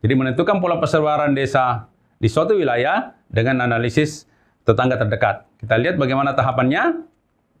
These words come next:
Nah, bagaimana caranya? Seperti ini. Eh, kita buka Google Earth, buat poligon wilayah observasi. Jadi kita bisa membuat, eh, titik-titiknya.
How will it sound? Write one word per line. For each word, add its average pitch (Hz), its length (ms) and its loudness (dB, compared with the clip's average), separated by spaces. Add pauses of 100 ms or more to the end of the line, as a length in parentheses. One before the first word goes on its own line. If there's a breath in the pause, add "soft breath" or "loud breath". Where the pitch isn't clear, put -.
(1900)
Nah, 85 160 -14 (560)
bagaimana 131 320 0
caranya? 170 320 0
Seperti 175 320 -2
ini. 143 140 -2 (180)
Eh, 98 400 -6
kita 165 160 2
buka 160 320 0
Google 160 240 -2
Earth, 233 320 -4 (480)
buat 147 240 0
poligon 147 400 0
wilayah 139 320 0
observasi. 131 720 0 (400 loud breath)
Jadi 104 240 0
kita 131 160 2
bisa 127 240 0
membuat, 123 640 -2
eh, 104 480 0 (400)
titik-titiknya. 131 800 0